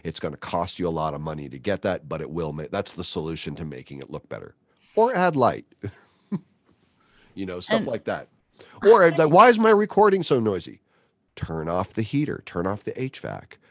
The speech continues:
Speaker 2: Oh,
Speaker 1: Or
Speaker 2: yeah.
Speaker 1: unplug the refrigerator.
Speaker 2: Listen, my fan on my computer, if it starts going off, I, I have to stop the take. And, and, and I'll, that's the last thing I'll add
Speaker 1: Yeah, it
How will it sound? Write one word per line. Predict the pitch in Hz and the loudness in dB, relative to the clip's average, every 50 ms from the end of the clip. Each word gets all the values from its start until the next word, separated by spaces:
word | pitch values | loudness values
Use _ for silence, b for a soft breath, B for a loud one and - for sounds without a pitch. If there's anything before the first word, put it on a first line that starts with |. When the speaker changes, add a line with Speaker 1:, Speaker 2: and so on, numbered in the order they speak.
| _ _ _ - | _ _ _ 4
Speaker 2:
Oh, | 359 381 359 330 285 233 - | 6 6 6 6 4 4 2
Speaker 1:
Or | - | 0
Speaker 2:
yeah. | 247 359 403 - | 0 2 6 8
Speaker 1:
unplug | 320 175 175 156 175 185 185 170 160 | 8 8 8 6 4 4 4 4 4
the | 175 175 | 4 4
refrigerator. | 170 165 160 - 180 175 160 147 123 104 90 78 69 53 52 55 - _ _ _ _ _ - | 6 4 4 4 2 2 2 2 0 0 0 -2 -4 -10 -16 -20 -20 _ _ _ _ _ -6
Speaker 2:
Listen, | 330 381 403 - 415 339 | -4 -4 -4 -4 -4 -2
my | 320 311 311 - | 0 0 0 -2
fan | - - - 302 294 294 311 330 359 | -2 -2 0 0 2 2 2 0 2
on | 359 330 294 | 2 2 2
my | 277 269 | 2 0
computer, | 254 277 247 233 - 254 247 240 254 262 302 320 339 349 302 - | 0 0 -2 -2 -2 -2 -2 -2 0 0 0 0 0 0 0 0
if | - 254 247 240 | 0 -2 -2 -2
it | 262 247 - | -4 -8 -4
starts | - - 277 285 262 - - | 0 2 2 2 0 0 0
going | - 277 269 269 262 254 240 | 4 4 6 6 6 4 4
off, | 226 233 262 330 359 - - - - | 4 4 2 2 0 -4 -8 -6 -4
I, | 190 202 - - - - - - - | -4 -4 -4 -6 -18 -20 -18 -12 -8
I | - 208 | -4 -2
have | 220 233 220 - | -2 -2 -2 -4
to | 240 | -6
stop | 220 - 254 240 240 - | -4 0 2 2 2 2
the | 240 240 | -2 -4
take. | 226 - 247 254 254 240 180 165 - - b b b b b b b b b | -2 0 0 2 2 2 2 0 -4 -12 b b b b b b b b b
And, | - - 180 - - - | -6 -6 -6 -6 -6 -6
and, | - 214 214 208 - - - | -4 -4 -2 -4 -4 -4 -4
and | 190 202 - | -2 -2 -2
I'll, | - - 226 262 285 262 - - | 0 2 2 2 2 2 0 0
that's | - 294 - - | -2 -2 0 0
the | 226 | 2
last | 214 214 220 240 - - | 4 6 6 6 4 0
thing | 214 185 - | -4 -2 0
I'll | - 190 214 226 - | 0 2 2 2 2
add | - 143 151 143 147 - - - - | 4 4 6 6 4 2 0 -6 -12
Speaker 1:
Yeah, | 139 147 107 - - - | -10 -10 -10 -10 -10 -12
it | 98 107 - | -12 -12 -12